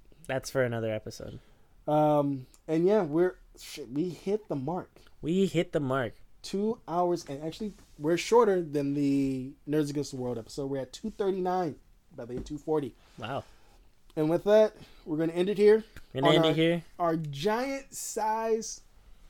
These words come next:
Speaker 2: the Giant Contraband Robot episode eleven, where we gave you our top movies, T V, and games from two thousand, well,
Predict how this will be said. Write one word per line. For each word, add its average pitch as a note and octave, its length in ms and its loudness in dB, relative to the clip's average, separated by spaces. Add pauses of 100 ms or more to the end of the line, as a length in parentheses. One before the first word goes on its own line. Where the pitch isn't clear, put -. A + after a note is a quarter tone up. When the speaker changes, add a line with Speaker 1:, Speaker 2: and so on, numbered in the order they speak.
Speaker 2:
the D3 100 -4
Giant E3 360 -2
Contraband D3 500 -6
Robot C3 420 -4
episode E3+ 520 0 (500)
eleven, D#3+ 520 2 (640)
where C#3+ 140 -4
we C#3+ 100 -2
gave D#3+ 280 0
you D#3+ 260 -4
our C#3 140 -2
top F#3+ 340 -6
movies, D#3+ 640 -4 (720)
T F3+ 180 -4
V, C3+ 360 -2 (180)
and D#3 260 -2
games D#3+ 340 0
from A#2+ 180 -14
two E3 200 -6
thousand, D#3+ 380 -2
well, C3+ 240 -4